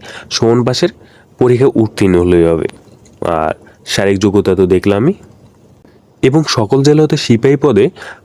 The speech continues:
পুরুষ প্রার্থীগণ আবেদন করতে পারবেন। আর এখানে শুধু পুরুষ প্রার্থীরা আবেদন করতে পারবেন, মহিলা প্রার্থী নিয়োগ নিচ্ছে না। আর এখানে মাঠ কার্যক্রম কোথায় চলবে?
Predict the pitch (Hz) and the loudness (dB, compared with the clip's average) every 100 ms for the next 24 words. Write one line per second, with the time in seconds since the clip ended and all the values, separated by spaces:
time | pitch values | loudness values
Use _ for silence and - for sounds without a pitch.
0 | - 143 147 - 120 113 156 156 104 104 | 0 0 2 -2 -2 0 -2 0 -2 0
1 | 98 92 - - 85 - - - 98 90 | 0 0 -2 0 0 0 -2 -2 -2 -2
2 | - - - 135 135 147 143 127 120 - | -6 -6 -4 -2 0 -2 0 0 0 -2
3 | 98 - 113 104 104 107 104 113 127 143 | -4 -2 -2 0 0 0 0 0 0 0
4 | 95 95 95 101 104 143 185 - - - | 2 2 2 0 -2 -2 -2 -8 -20 -20
5 | _ _ 110 117 104 98 92 - 98 80 | _ _ 0 2 2 2 0 -2 -4 -4
6 | - _ _ _ _ _ - _ _ _ | -8 _ _ _ _ _ -20 _ _ _
7 | - 98 92 90 98 110 107 98 101 - | -6 -4 -2 -2 -2 0 0 0 -2 -4
8 | 117 113 110 120 113 - 110 113 123 117 | -2 -2 -2 -2 -2 -2 0 0 0 -2